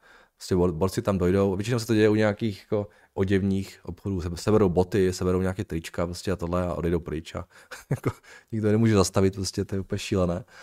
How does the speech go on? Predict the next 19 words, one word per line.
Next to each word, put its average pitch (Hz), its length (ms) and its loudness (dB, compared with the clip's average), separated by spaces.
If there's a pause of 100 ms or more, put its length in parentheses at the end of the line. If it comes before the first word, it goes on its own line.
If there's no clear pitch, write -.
(300)
Takže 92 180 -2
vím, 104 100 0
že 113 80 2
třeba 117 140 2
ten 127 140 2
Foot 120 200 0
Locker 113 240 4
to 113 80 0
hodně 107 200 2
řešil 104 360 2
na 120 80 0
tom 110 140 -4
earnings 101 260 -2
callu, 95 220 -2
ale 101 100 4
myslím, 98 220 -4
že 110 60 -2
Target, 101 420 0 (320)
ehm, 95 220 -8